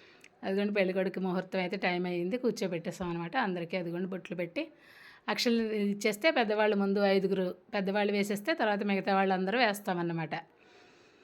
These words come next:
ఇదండి తెలుగింట్లో పెళ్లి సందడి. <laughs>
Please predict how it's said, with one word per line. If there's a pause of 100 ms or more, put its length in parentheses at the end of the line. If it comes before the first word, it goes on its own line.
(960)
ఇదండి (1300)
తెలుగింట్లో (480)
పెళ్లి
సందడి. (120)
<laughs>